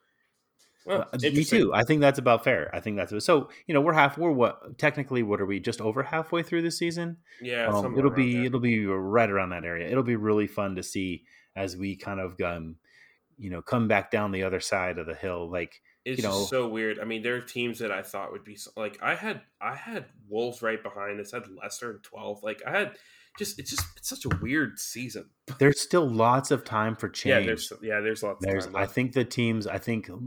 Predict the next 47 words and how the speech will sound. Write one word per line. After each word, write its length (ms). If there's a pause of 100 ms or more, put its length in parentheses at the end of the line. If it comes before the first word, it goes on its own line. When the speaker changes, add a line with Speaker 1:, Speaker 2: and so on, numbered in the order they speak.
(100)
Speaker 2:
Manchester 500
United 720
gaining 360
momentum 520
is 120
gonna 200
be 140
a 60
game 300
changer. 440 (320)
And 140
some 240
of 80
the 100
teams 360
that 140
were 140
confident 640
playing 240
against 320
them 180
in 80
the 80
first 320
half 240
of 80
the 60
season 380
are 100
gonna 180
lose 420
that 200
confidence. 580 (480)
Um, 220
'cause 260
week 180
in 120
and 100
week 180
out, 280 (100)
I 80
think 240
Ten 160
Hag 320
is 80
gonna 200
have 400